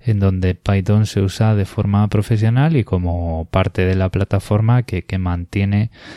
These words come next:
pues, a esas empresas o esas instituciones funcionando y desarrollando su actividad o su negocio.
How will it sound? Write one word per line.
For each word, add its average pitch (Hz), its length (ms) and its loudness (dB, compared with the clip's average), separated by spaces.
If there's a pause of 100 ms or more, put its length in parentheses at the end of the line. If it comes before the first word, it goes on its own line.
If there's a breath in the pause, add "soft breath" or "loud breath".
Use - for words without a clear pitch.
(180 loud breath)
pues, - 220 -2
a 107 40 2
esas 98 240 0
empresas 113 800 2
o 95 60 0
esas 95 360 -4
instituciones 110 1000 0 (360 loud breath)
funcionando 104 840 2
y 101 100 2
desarrollando 98 760 0
su 98 140 -4
actividad 95 560 -2
o 127 80 0
su 113 100 -2
negocio. 82 440 -12